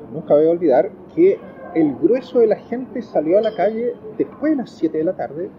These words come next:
cuando Chadwick anunció en la tele, "Vamos a presentar querellas por ley de seguridad del Estado".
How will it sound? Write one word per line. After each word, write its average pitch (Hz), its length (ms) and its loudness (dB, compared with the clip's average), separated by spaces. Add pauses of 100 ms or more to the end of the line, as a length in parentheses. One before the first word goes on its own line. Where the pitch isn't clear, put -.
cuando 160 220 0
Chadwick 214 520 -4
anunció 143 460 -10
en 170 80 -8
la 170 60 -2
tele, 175 320 0 (140)
"Vamos 170 220 -2
a 165 40 -4
presentar - 480 -4
querellas 165 360 2
por 147 160 -4
ley 156 180 2
de 156 80 -6
seguridad 135 380 -6
del 123 100 -4
Estado". - 260 -12